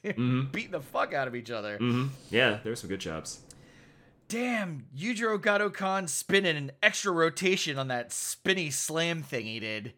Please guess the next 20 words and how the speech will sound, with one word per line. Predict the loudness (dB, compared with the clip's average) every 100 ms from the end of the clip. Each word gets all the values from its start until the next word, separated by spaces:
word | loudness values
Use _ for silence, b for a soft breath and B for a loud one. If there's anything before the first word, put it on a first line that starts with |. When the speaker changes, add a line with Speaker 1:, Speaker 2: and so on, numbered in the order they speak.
| _
Speaker 2:
Mm-hmm. | 2 4 2 -2 -6 -4
Speaker 1:
Like, | -2
he | 2 4
hit | 4
the | 2
ground | 6 10 10 10
and | 4
just, | -6 -6 -4
like, | -2
did, | 2 2
like, | 0 -4
one | 0 6 6 6
extra | 2 2 -2
little | -2 -4
flip. | -2 4 6
Speaker 2:
Mm-hmm. | 6 0 -4 -8
Speaker 1:
<laughs> |
Just, | -6 -6 -4
like, | -4
he, | -6 -10 -10